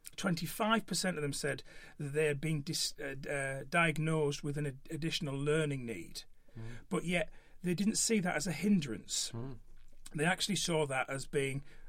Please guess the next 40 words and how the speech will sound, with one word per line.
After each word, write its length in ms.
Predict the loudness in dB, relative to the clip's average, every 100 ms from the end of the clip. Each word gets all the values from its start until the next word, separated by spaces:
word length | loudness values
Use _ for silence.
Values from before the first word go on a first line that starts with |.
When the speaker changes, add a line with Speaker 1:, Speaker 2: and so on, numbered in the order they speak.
| -8 -4
Speaker 1:
uh, 160 | 0
over 180 | 0 0
fifty 260 | 2 0 0
percent 220 | -2 -2
of 60 | -4
them 120 | -2
said 240 | 0 -2 -4 -8
it 120 | -4
was 100 | -4
part 420 | -4 0 2 2 0
of 140 | 2
the 80 | 6
motivation 840 | 8 6 4 2 2 2 0 -2
for 120 | -2 0
me 180 | 0 -2
to 120 | -2
want 220 | -2 -2
to 100 | -4
engage. 420 | -4 -2 0 0 0
So 80 |
when 120 | 2 0
you 80 |
combine 640 | 0 0 -2 0 0 0 -2 -6 -10 -10 -4
this 140 | -2
sense 260 | -2 -2 -6
of 120 | -8
calling 720 | -8 2 4 4 4 0 -2 -6 -10 -6
and 180 | -2
life 300 | 2 2 0
experience, 760 | -4 -4 -2 2 2 2 -2 -6
it 60 | -4
Speaker 2:
Hmm. 40 |
Speaker 1:
seems 260 | -2 -2 0
like 140 | -2
this 140 | -2 -2
dynamic 800 | 0 2 4 4 2 0 -2 -8 -10 -4
drive 680 | -2 2 2 2 0 -2 -6
into 260 | -4 -2 -2
ministry. 720 | 0 0 0 -4 -8 -10 -12 -8 -6 -8 -8
Um, 200 | -6 -4